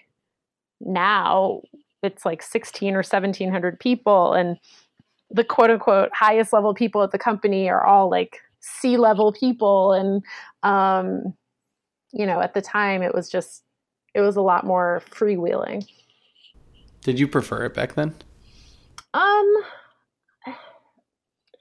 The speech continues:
Speaker 1: it's so hard to say because I, I really like where it is now, and I, I really like my role there now. Um, but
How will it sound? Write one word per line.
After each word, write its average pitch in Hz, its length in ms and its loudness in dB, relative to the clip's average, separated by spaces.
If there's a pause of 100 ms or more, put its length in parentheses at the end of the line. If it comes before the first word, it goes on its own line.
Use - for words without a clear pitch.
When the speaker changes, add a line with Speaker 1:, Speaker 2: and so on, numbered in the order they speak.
(320)
Speaker 1:
it's - 200 -10
so 339 220 2
hard 381 260 0
to 247 120 0
say 208 640 -2
because 196 1040 -6 (840)
I, 196 840 -2 (880)
I 208 80 -2
really 202 380 0
like 196 280 -2
where 202 180 0
it 196 80 -2
is 190 200 -2
now, 180 760 -6
and 190 140 -4
I, 185 240 -4 (240)
I 202 60 -2
really 196 340 0
like 190 260 -4
my 170 200 -10 (100)
role 185 320 -2
there 220 240 0
now. 233 640 -2
Um, 180 480 -6 (440)
but 202 560 2